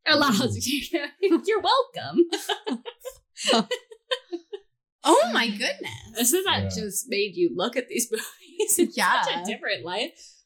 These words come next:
Speaker 1: And there were
Speaker 3: This
Speaker 1: so many of them.
Speaker 3: is
Speaker 1: Like, this article was a long article, and I was, like, blown away. I'm like, "I don't know what you're supposed to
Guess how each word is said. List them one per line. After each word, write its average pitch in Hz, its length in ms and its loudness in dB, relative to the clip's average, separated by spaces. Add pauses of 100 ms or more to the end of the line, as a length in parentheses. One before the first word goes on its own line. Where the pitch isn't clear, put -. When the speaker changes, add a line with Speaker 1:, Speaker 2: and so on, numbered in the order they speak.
(120)
Speaker 1:
And 285 140 0
there 294 100 0
were 349 60 6
Speaker 3:
This - 140 2
Speaker 1:
so 330 180 0
many 240 280 -2
of 160 80 -4
them. - 160 4
Speaker 3:
is 170 60 -4
Speaker 1:
Like, 190 140 -6
this 226 120 -2
article 202 360 -4
was 349 160 0
a 339 60 0
long 180 440 -4
article, 147 440 -8
and 117 100 -12
I 165 100 -4
was, 165 160 -6
like, 185 160 -4 (360)
blown 160 340 -6
away. 98 280 -4
I'm 175 140 -4
like, 165 120 -6 (840)
"I 185 80 -2
don't 226 120 2
know 175 80 2
what 170 140 -2
you're - 100 -6
supposed 156 280 -10
to 160 80 -14